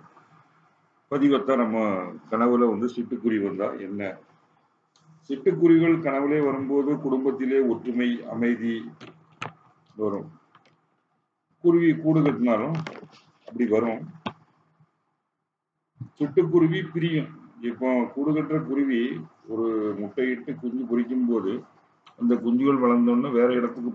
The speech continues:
போகும். அப்போ வந்து குடும்பத்துல பிரிவுகளும் வர்றதுக்கான வாய்ப்பு இருக்கு.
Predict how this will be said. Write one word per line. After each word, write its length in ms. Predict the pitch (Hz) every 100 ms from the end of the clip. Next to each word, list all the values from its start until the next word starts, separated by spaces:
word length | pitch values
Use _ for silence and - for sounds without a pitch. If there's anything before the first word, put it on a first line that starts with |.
| 113
போகும். 280 | 104 98 80 _ _ _ _ _ _ _ _ _ _ -
அப்போ 180 | 120 160 143
வந்து 180 | 139 160 156
குடும்பத்துல 480 | 151 147 147 143 151 -
பிரிவுகளும் 500 | 147 156 151 143 139
வர்றதுக்கான 400 | 123 113 110 147 123
வாய்ப்பு 280 | 117 120 120
இருக்கு. 240 | 101 101